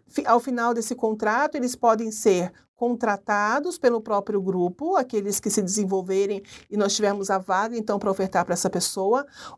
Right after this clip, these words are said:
ou ele estará pronto também pra buscar outros desafios em outras empresas, né? Então, quando a gente forma essa pessoa, a gente não tá pensando só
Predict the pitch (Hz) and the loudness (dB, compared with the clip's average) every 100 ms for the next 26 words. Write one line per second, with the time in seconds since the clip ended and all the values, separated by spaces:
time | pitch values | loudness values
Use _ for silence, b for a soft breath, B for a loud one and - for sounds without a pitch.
0 | - 269 359 294 240 254 262 247 254 254 | -6 -2 0 0 -2 -4 -2 -2 -2 -2
1 | 233 247 247 220 214 247 262 247 - 277 | -2 0 -4 -2 0 4 4 2 0 0
2 | 262 262 285 - 285 269 277 254 262 247 | 0 0 -2 -4 -2 2 2 2 0 0
3 | 254 262 247 254 254 269 320 320 277 247 | 0 2 2 2 0 0 -2 -2 0 0
4 | 202 165 - _ - 185 247 B B 196 | 0 -4 -8 _ 0 0 0 B B -6
5 | 220 214 277 302 294 285 262 226 214 208 | -2 0 0 0 -2 -4 2 4 4 0
6 | 202 208 262 254 269 339 381 330 269 247 | -2 2 2 2 2 0 0 0 0 0
7 | 247 247 220 | 0 0 0